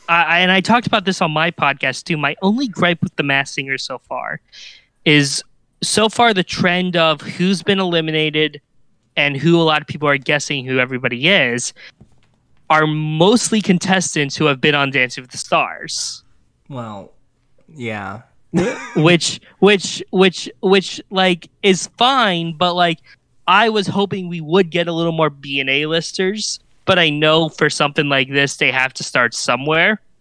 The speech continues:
Speaker 1: before people really get, catch on to the idea. Um, but, but so far, it's been really, really fun. S-, I really enjoyed it.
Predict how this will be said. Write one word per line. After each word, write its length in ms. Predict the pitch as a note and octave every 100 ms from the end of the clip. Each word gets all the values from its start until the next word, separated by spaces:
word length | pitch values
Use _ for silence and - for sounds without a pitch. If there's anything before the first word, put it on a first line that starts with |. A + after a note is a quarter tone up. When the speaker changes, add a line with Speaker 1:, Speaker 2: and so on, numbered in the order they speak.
| _ _ _
Speaker 1:
before 340 | F3 E3 F3 E3
people 380 | F3 E3 E3+
really 260 | E3 D#3+ D#3+
get, 400 | C3+ D#3 D#3+ -
catch 320 | - D3+ -
on 180 | D3+ D3+
to 120 | D3+
the 160 | D3 D3
idea. 560 | D3 D3 D3 D3+ F3+ - - - - _ -
Um, 580 | C#3 C3 C3 C3 C3 C3 _ _ _ _ _ _ _ -
but, 320 | C#3+ C3+ C#3+ _ - D#3+
but 180 | E3 D3+
so 220 | - B3
far, 300 | C#4+ B3+ A3+
it's 180 | F3+ F3
been 380 | - E3+ D#3+ F3 F3+
really, 540 | D3+ D3 F#3+ G3 E3+
really 220 | D3+ C3
fun. 380 | A#2+ A#2+ - - -
S-, 320 | F3+ - - - _ _ _ _ _ _ -
I 100 | D3
really 260 | D#3+ D#3
enjoyed 460 | C3+ B2 B2+ A#2+ -
it. 160 | A2+